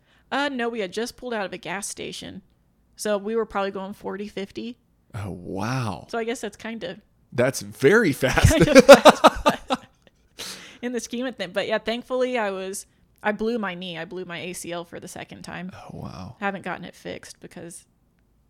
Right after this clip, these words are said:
Speaker 1: it sucks <laughs> getting your A C L fixed.
Speaker 2: Yeah. Yeah, it's like a nine-month recovery.
Speaker 1: Yeah, it, it's rough. But thankfully I was wearing my helmet. Thankfully, whenever Trevor got in a crash, like, he was wearing his helmet, and neither of us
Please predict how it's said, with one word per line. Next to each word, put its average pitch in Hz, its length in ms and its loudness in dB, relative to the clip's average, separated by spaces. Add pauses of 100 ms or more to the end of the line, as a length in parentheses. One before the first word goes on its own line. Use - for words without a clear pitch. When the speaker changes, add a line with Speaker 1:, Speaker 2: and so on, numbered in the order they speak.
Speaker 1:
it - 120 -20
sucks - 460 -20 (100)
<laughs> - 80 -20
getting 226 280 -8
your 220 100 -8
A 214 120 -4
C - 240 -6
L 208 100 -10
fixed. - 180 -12
Speaker 2:
Yeah. 98 320 0 (400)
Yeah, 104 140 2
it's 90 120 -2
like 104 100 0
a 98 60 -8
nine-month 101 640 -6
recovery. 104 440 -6
Speaker 1:
Yeah, 208 200 0
it, 202 240 -4
it's 208 220 -8
rough. 190 300 -6 (440)
But 190 440 -6 (800)
thankfully 190 400 -6
I 180 60 -2
was 185 120 -8
wearing 196 220 -10
my 180 100 -10
helmet. 190 380 -12
Thankfully, 190 380 -14
whenever 180 320 -14
Trevor 190 400 -12 (260)
got 185 180 -10
in 185 60 -16
a 190 40 -14
crash, 190 520 -10 (200)
like, 151 160 -12
he 185 140 -14
was 185 140 -10
wearing 190 260 -12
his 190 120 -12
helmet, 190 320 -10
and 185 80 -14
neither 180 320 -10
of 175 100 -10
us 175 360 -10